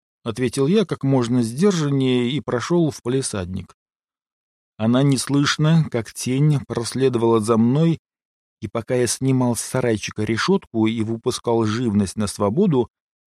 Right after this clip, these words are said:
не сводила с меня глаз. «Ты на меня обиделся?» спросила она. «Вот ещё», с готовностью усмехнулся я. «Других проблем нет, что ли?»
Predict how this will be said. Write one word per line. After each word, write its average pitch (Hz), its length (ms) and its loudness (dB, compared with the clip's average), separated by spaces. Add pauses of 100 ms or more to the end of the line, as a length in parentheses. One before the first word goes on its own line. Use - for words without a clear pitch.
(120)
не 113 140 0
сводила 117 600 -2
с - 120 -4
меня 117 360 2
глаз. 98 560 -4 (1200)
«Ты 175 100 2
на 185 100 6
меня 175 260 4
обиделся?» 180 760 -2 (280)
спросила 110 640 -2
она. 98 280 -2 (680)
«Вот 160 320 0
ещё», 92 440 -8 (480)
с 107 100 -6
готовностью 120 640 0
усмехнулся 113 600 -2
я. 98 280 -4 (460)
«Других 185 420 2
проблем 123 440 2
нет, 120 160 0
что - 280 -4
ли?» 107 200 -2